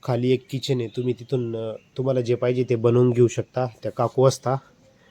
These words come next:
मासे, चिकन, मटण सर्व काही बनवून देत असता. छान बनवता स्वयंपाक ते, त्यांना आणून द्यायचं असतं. साडेतीनशे ते चारशे रुपये किलोप्रमाणे ते बनवून देत असता.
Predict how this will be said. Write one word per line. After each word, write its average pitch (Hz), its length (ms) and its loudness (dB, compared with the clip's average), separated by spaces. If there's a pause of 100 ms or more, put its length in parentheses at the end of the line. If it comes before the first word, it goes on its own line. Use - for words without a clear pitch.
(720)
मासे, 120 680 2 (560)
चिकन, 123 480 0
मटण 117 360 0
सर्व 127 280 2
काही 123 160 4
बनवून 107 260 0
देत 104 160 -4
असता. 123 260 -4 (360)
छान 127 180 2
बनवता 110 300 2
स्वयंपाक 107 480 0
ते, 123 100 -2
त्यांना 117 420 0
आणून 120 180 4
द्यायचं 107 280 -2
असतं. 120 260 -6 (1700)
साडेतीनशे 120 640 2
ते 113 80 -2
चारशे 120 360 2
रुपये 117 200 0
किलोप्रमाणे 117 600 0
ते 113 100 2
बनवून 123 260 6
देत 123 160 4
असता. 120 300 0